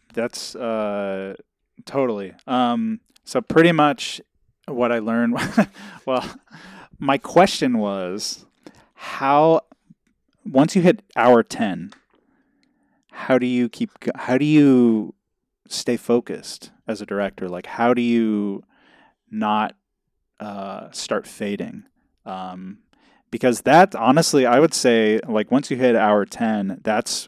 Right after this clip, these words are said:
when you need to be <laughs> maybe the most energetic, <laughs> 'cause, like, everyone's kinda looking to you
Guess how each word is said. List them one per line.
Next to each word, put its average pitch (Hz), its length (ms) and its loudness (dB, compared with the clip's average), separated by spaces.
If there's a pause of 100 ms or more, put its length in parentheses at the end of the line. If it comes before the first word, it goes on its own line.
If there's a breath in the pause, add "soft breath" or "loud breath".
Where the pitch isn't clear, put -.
when 104 300 -6
you 101 80 -8
need 104 280 -4
to - 80 -12
be 95 260 -10
<laughs> - 80 -18
maybe 135 200 -2
the 120 100 -2
most 107 320 -2
energetic, - 720 -6 (180)
<laughs> 247 160 0
'cause, - 240 -2
like, 127 380 -2 (320 loud breath)
everyone's 151 540 4
kinda 127 260 2
looking 117 360 0
to - 140 -10
you 104 460 -4